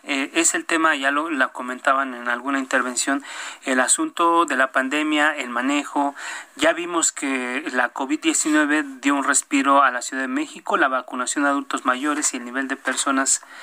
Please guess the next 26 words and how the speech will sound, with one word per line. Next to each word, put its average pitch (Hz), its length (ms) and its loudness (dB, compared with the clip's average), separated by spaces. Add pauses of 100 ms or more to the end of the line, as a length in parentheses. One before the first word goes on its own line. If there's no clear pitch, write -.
(260)
que 135 140 0
ya 151 80 4
estuvieron 156 420 0
expuestas 151 600 0
al 143 100 2
virus 147 400 0 (480)
hicieron 220 400 0
que - 80 -4
el 175 140 -2
comportamiento 170 960 0
de 151 80 -2
la 127 180 -2
pandemia 139 580 -2
cambiara 135 380 0
en 135 80 -4
la 127 100 -4
Ciudad 131 220 -2
de 131 80 2
México, 139 640 -4
aunque 131 640 -4
el 143 140 0
promedio 151 760 0 (680)
de 139 160 -2
contagios 139 640 0
diarios 139 520 -2
es, - 300 -2